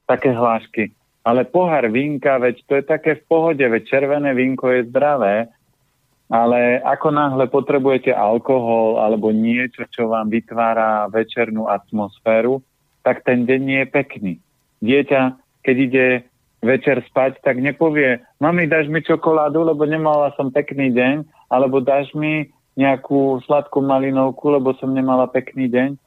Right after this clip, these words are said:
Takže ak potrebujete takéto barličky, tak viete, že vo vašom živote niečo chýba a mali by ste to zmeniť. Lebo ak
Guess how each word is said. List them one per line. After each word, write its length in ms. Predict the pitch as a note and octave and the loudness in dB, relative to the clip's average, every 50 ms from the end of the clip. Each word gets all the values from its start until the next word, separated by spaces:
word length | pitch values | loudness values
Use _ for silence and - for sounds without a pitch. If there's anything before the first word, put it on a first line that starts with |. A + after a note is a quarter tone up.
| _ _ _ _ | _ _ _ _
Takže 320 | - A#2+ A#2+ A2+ C3+ C#3 | -2 0 0 2 2 2
ak 160 | C3 - - | 2 0 -2
potrebujete 640 | - D3+ D3 D3 - D#3 D3+ C#3+ D3 C#3+ D3 C#3 A#2+ | -2 -2 -2 0 0 0 2 2 0 0 0 -2 -2
takéto 400 | C3+ B2+ - - B2 - B2 G#2 | -2 -2 -2 -4 -4 -2 -2 -2
barličky, 880 | F2+ F#2+ F#2 F#2 F#2+ F#2+ G2 G2+ F#2+ - - - - D3+ D#3+ D3+ - _ _ _ _ _ _ | 0 0 0 0 0 0 -2 -2 -4 -8 -10 -8 -6 -6 -6 -6 -8 _ _ _ _ _ _
tak 220 | B2 A#2+ G#2+ G#2+ | -2 -2 0 0
viete, 400 | A2+ C3 C#3+ D3 - E3 C#3+ A#2+ - A2+ | 0 2 0 0 0 -2 -2 -2 -4 -6
že 320 | G2+ G#2+ B2 A#2+ A#2 A2+ | -4 0 0 2 2 0
vo 240 | G#2 G#2 A2 A2+ C3 | 0 0 0 0 0
vašom 400 | C#3 C3 - - C#3+ B2+ A#2 G2+ | 0 -2 -4 -6 -6 -4 -4 -2
živote 420 | - A2 G#2 A2 A#2 A2 - A#2 A2 A2+ | -2 -2 0 0 0 -2 -2 -2 -2 0
niečo 320 | A2+ A2+ G#2+ A2 - G#2 | 0 -2 -4 -4 -6 -8
chýba 560 | F#2+ - - F#2 F2+ E2 E2 F#2+ G#2+ B2+ C3 - _ _ _ _ _ _ - | -8 -6 -6 -6 -4 -2 -2 -2 -2 -2 -4 -10 _ _ _ _ _ _ -8
a 20 | G#2 A2 | -2 0
mali 240 | B2 A#2+ B2 C3 A#2+ | 0 2 2 2 0
by 100 | A#2+ A#2 - | 0 -2 -2
ste 160 | - C3 A2 | -4 -2 0
to 160 | - B2 G#2+ | 0 -2 0
zmeniť. 400 | G#2+ A2 A2+ A2 G2+ F2+ E2 D2+ F2 F#2+ | 0 0 0 0 0 -2 -4 -4 -2 0
Lebo 240 | G#2+ G2+ G2 A2+ A2+ | 0 2 2 2 2
ak 100 | A2+ | 0